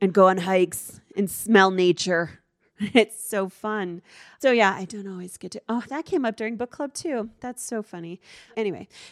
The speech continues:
so while you were talking, I was like, "Teen spirit. Smells like teen spirit. Teenage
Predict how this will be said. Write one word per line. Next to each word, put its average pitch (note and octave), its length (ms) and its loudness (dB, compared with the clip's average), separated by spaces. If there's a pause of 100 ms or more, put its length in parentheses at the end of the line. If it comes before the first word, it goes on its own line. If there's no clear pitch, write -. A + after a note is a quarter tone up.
so C4+ 680 2 (720)
while C4+ 240 10
you E4 120 4
were C#4+ 80 0
talking, B3+ 380 -2
I G#3+ 80 0
was G#3+ 120 -2
like, G3+ 180 -2
"Teen C4 260 -4
spirit. G3+ 380 -2
Smells B3 280 0
like D4+ 160 2
teen D4+ 220 0
spirit. E4 520 -2
Teenage C#4 440 -2